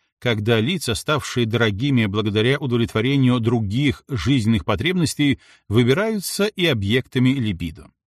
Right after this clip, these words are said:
Сильную фиксацию либидо на нарциссическом типе выбора объектов мы включаем также в предрасположенность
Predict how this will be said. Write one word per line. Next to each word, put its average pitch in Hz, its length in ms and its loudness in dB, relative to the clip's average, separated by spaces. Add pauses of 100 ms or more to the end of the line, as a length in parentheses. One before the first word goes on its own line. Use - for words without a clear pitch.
(460)
Сильную 214 460 2
фиксацию 165 680 0
либидо 135 640 0
на 131 300 2
нарциссическом 135 880 -2
типе 147 320 -2
выбора 127 400 0
объектов 131 640 -2
мы 139 200 2
включаем 180 580 0
также 156 400 0
в - 40 -6
предрасположенность 143 1000 -2